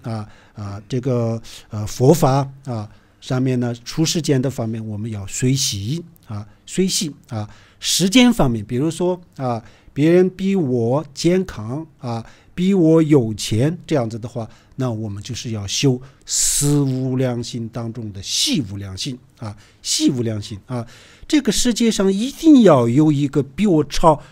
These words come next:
超过我的，或者是非常健康的、非常幸福的人呢，啊，没有这样子，根本没有这样子的人，那我们怎么样修细无量心呢？啊，细无量心是对，啊，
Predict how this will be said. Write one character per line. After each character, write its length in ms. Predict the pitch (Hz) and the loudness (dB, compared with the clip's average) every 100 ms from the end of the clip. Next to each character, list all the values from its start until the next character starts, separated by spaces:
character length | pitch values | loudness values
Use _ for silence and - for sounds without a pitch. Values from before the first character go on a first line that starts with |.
| - | 2
超 240 | - 214 | 8 8
过 140 | 208 220 | 8 4
我 260 | 160 123 | 4 0
的， 140 | 117 143 | -2 -4
或 160 | 160 | 0
者 100 | 202 | 0
是 180 | 196 180 - - - | 2 -2 -2 -20 -4
非 140 | 233 | -2
常 200 | 233 175 | 2 2
健 260 | 160 233 233 | 4 2 2
康 180 | 165 135 | -2 -4
的、 100 | 143 | -2
非 180 | 185 | -2
常 220 | 185 185 180 - | 0 0 -2 -6
幸 300 | - 254 294 | 2 4 4
福 160 | - | 2
的 100 | 147 | 0
人 180 | 131 120 | 2 0
呢， 180 | 123 135 135 - | 0 -4 -8 -10
啊， 160 | 139 127 - - - | -8 -8 -12 -14 -2
没 220 | 175 240 | 2 4
有 180 | 277 190 | 6 6
这 100 | 226 | 4
样 120 | 196 | 4
子， 120 | 180 147 - - _ _ | 2 -4 -14 -20 _ _
根 120 | - - | 0 4
本 120 | 208 | 6
没 120 | 185 | 8
有 140 | 226 170 | 8 8
这 120 | 180 | 6
样 100 | 160 | 4
子 120 | 147 | 2
的 100 | 147 | 0
人， 220 | 139 135 | 0 0
那 120 | 170 208 | 0 2
我 140 | 160 | 2
们 160 | 143 143 | 0 -2
怎 200 | - 143 | 0 2
么 120 | 139 | 4
样 180 | 185 160 | 4 2
修 280 | - - 170 | -2 -2 -2
细 380 | 170 - - 220 | -2 -4 0 2
无 140 | 175 | 2
量 160 | 151 135 | 2 0
心 240 | 156 147 | -4 -4
呢？ 180 | 147 143 _ | -4 -6 _
啊， 200 | - 123 120 - - _ | -10 -10 -10 -20 -20 _
细 380 | - - - 254 | -4 -2 2 4
无 120 | 226 | 6
量 200 | 202 196 | 6 4
心 160 | 190 202 | 2 -2
是 160 | - | -2
对， 460 | 202 - 170 151 139 - - | -6 6 8 10 6 -4 -10
啊， 220 | 120 113 | -6 -6